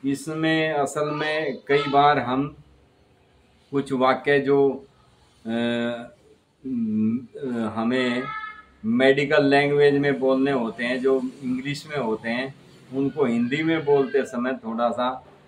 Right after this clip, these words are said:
अ, क्योंकि उसका sentence साथ के साथ यदि हम करते हैं तो ही थोड़ा कई बार, अ, बोलने में, समझने में ही, अ, कमी आ जाती है,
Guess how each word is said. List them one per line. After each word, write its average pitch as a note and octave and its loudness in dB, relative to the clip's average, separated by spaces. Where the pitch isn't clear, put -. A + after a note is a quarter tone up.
अ, A2+ -4
क्योंकि C3+ -4
उसका C#3 2
sentence C3+ 0
साथ B2+ -2
के C#3 2
साथ C3 -4
यदि C3 0
हम A#2 0
करते A#2+ -4
हैं A#2 -4
तो B2+ -2
ही G#2+ -2
थोड़ा A2 -2
कई A#2+ -2
बार, A#2+ 2
अ, A2 -6
बोलने B2 -2
में, B2 -2
समझने A#2+ -4
में C3 -2
ही, G#2 -8
अ, G#2+ -16
कमी B2 0
आ B2 2
जाती A#2 -2
है, F3 -8